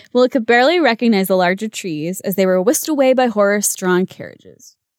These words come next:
One spring, the swallows and storks arrived back in the forest,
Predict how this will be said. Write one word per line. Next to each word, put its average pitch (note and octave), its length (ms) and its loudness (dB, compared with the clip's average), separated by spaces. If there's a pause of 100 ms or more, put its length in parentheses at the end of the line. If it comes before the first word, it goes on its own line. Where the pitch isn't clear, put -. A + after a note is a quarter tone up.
(580)
One C4+ 240 2
spring, C4+ 540 2
the A#3 100 0
swallows B3+ 580 2
and D#4+ 160 4
storks G#3+ 440 -4
arrived F3+ 320 -4
back G3+ 200 -2
in C4+ 60 4
the C#4 100 4
forest, F3 640 -4